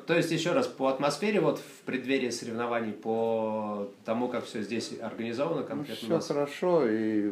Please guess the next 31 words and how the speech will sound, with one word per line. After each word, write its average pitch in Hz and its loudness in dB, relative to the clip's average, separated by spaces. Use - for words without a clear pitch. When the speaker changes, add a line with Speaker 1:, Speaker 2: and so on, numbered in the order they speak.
Speaker 2:
между 107 0
тренерами 110 0
нормальное 110 -6
общение 90 -10
идет. - -10
И - -10
Speaker 1:
Мгм. 101 -4
Speaker 2:
нет 110 0
такого, - -6
что - -14
только 82 -10
какая-то 85 -8
зависть, 127 2
там, 87 -4
«а 87 -6
ты - -8
меня 92 -2
гонишь». 139 2
Speaker 1:
Мгм. 98 -6
Speaker 2:
Я 139 8
вот, 147 4
например, 147 4
детей 156 4
никогда, 120 4
во-первых, 143 2
результат 147 4
никогда 90 -4
не 87 -6
смотрю, 92 -6
вот. - -10
Speaker 1:
Мгм. 98 -6